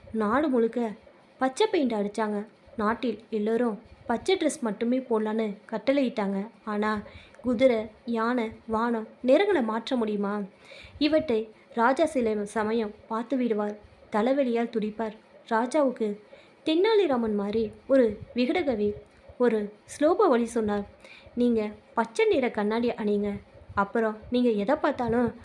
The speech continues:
தலைவலி வராது." ராஜா அதை பின்பற்றினார். அவர் தலைவலி போயே போச்சு. நான் பிரமிப்பில் சந்தோஷம் வெளியிலிருந்து வருவதில்லை, நமக்குள்ளும் இருக்கிறது. நாம் அணுகுமுறையை மாற்றிக்கொண்டால் இனி எல்லாம் சுகமே என்னும் தத்துவம் இந்த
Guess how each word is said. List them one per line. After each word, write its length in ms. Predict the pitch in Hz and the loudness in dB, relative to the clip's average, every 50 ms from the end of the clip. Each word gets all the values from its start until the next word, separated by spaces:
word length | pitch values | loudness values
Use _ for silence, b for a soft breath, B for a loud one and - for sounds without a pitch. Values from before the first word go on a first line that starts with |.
| B B B B B B - - | B B B B B B -14 -4
தலைவலி 440 | - 247 240 269 339 381 302 240 220 | -2 0 2 2 2 2 2 2 2
வராது." 480 | 196 190 196 208 220 226 214 202 202 - - - - - - - | 0 0 0 0 -2 -2 -2 -4 -6 -6 -10 -18 -20 -20 -10 -4
ராஜா 340 | 233 220 220 240 - 269 247 | -2 -2 0 0 0 -2 0
அதை 160 | 226 214 208 | 0 0 0
பின்பற்றினார். 720 | 208 226 220 240 240 277 254 - 220 202 208 208 208 208 - - _ _ - - | 0 -2 -4 -4 -4 -4 -4 -4 -4 -2 -2 -2 -4 -6 -8 -16 _ _ -10 -4
அவர் 280 | 240 247 262 254 247 | 0 0 0 0 0
தலைவலி 400 | - 247 220 226 277 339 311 277 | -2 -4 0 0 2 2 2 0
போயே 340 | 254 - 226 220 226 240 269 | 0 0 -2 -2 0 0 -2
போச்சு. 460 | 277 - 240 214 - - 233 214 220 - B B B B B B B - | 0 0 0 0 0 -2 -4 -4 -4 -8 B B B B B B B -2
நான் 260 | 277 277 269 240 202 | 2 2 2 2 0
பிரமிப்பில் 600 | 202 214 208 214 254 302 302 - 240 220 208 214 - - - - | -2 -2 -2 0 0 0 -2 -2 -4 -4 -4 -6 -12 -18 -20 -16
சந்தோஷம் 520 | - - 269 269 302 403 415 415 370 285 | -4 0 0 2 2 2 2 2 2 2
வெளியிலிருந்து 500 | 247 233 233 277 320 311 269 240 240 247 | 2 2 2 2 2 2 2 2 2 2
வருவதில்லை, 640 | 233 220 208 214 226 214 226 220 208 208 208 208 208 - - - _ - - - | 2 0 0 0 0 0 0 0 0 -2 -2 -2 -4 -8 -16 -20 _ -18 -8 -6
நமக்குள்ளும் 420 | 196 196 226 214 - 277 269 269 | -4 -4 -4 -2 0 2 2 4
இருக்கிறது. 640 | 277 262 233 233 - - 214 220 214 208 208 208 - - - - | 4 2 2 0 -2 -4 -4 -4 -4 -4 -4 -6 -8 -10 -2 0
நாம் 200 | 254 254 247 - - - - - - _ _ _ _ - - - - - - | 0 0 0 -2 -8 -12 -12 -12 -12 _ _ _ _ -20 -20 -20 -20 -6 0
அணுகுமுறையை 800 | 240 240 277 359 440 - 523 440 339 254 233 226 220 240 233 - - - | 2 2 2 2 4 4 4 4 4 4 2 2 0 -2 -4 -6 -6 -6
மாற்றிக்கொண்டால் 680 | 226 226 233 - 339 302 - 247 226 214 208 214 220 214 208 - - - - - - | -4 -4 -4 -4 -6 -6 -4 -4 -4 -4 -4 -6 -8 -10 -12 -16 -20 -20 -20 -12 -4
இனி 260 | - 311 311 294 254 | -2 0 0 0 0
எல்லாம் 240 | 226 220 226 254 277 - 262 | 0 -2 -2 -4 -4 -4 -4
சுகமே 380 | 233 - 262 285 302 311 320 | -2 0 0 0 0 -2 -2
என்னும் 300 | 294 240 220 214 208 208 - - - - - | -2 -2 -2 -4 -6 -10 -12 -18 -20 -10 -6
தத்துவம் 460 | 240 226 226 - 330 311 240 220 233 - - - - | -6 -6 -4 0 0 2 2 0 -2 -8 -18 -10 -4
இந்த 260 | 277 277 247 233 220 | -2 -2 -2 -2 -4